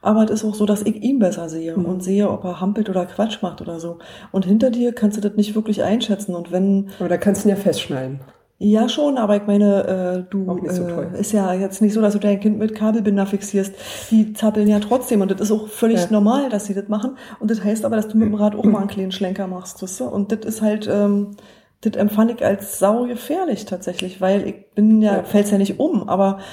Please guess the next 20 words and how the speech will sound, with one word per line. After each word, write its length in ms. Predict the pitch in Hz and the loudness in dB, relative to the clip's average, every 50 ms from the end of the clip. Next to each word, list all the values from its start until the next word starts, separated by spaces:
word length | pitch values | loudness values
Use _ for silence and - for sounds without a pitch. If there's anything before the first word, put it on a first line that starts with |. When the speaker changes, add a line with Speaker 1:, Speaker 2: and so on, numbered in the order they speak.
| - - - _ _ - | -20 -20 -20 _ _ 0
Speaker 1:
äh, 260 | 214 208 202 190 196 196 | 2 4 4 4 2 0
es 100 | 196 180 | -2 -2
rappelt 300 | 170 165 170 214 220 214 | -2 -2 -2 -2 0 0
durchaus 340 | 233 226 214 185 208 214 - | 0 0 2 2 0 0 0
am 140 | - 240 | 0 0
Gleichgewicht 640 | 226 240 247 294 - - 202 175 170 175 180 - - | 2 4 2 2 2 0 -2 -2 -4 -8 -10 -10 -8
so. 160 | - 180 180 | -8 -6 -6
Und 440 | 180 180 - - 190 190 190 185 185 - - - - - - - | -6 -8 -6 -4 -2 -2 -2 -4 -6 -10 -16 -20 -20 -14 -4 2
wenn 220 | 196 196 196 190 | 4 4 4 6
denn 180 | 196 226 302 359 | 4 4 2 2
ein 120 | 320 277 | 0 -2
Auto 300 | - - 180 185 - 208 | -2 -4 -4 -2 0 0
irgendwie 240 | 185 185 190 185 196 | 0 2 2 2 0
so 100 | 180 185 | 0 2
einen 60 | 185 | 2
Millimeter 400 | 185 190 196 196 185 196 202 220 214 | 2 2 0 0 0 -2 -2 0 0
genau 240 | 208 196 202 202 196 | 2 2 2 2 2
an 80 | 208 | 4
dir 120 | 202 214 208 | 2 2 2
vorbeischrammt 640 | 214 220 202 214 226 247 247 - 277 311 339 - | 2 2 2 2 2 0 0 -2 -2 -4 -4 -4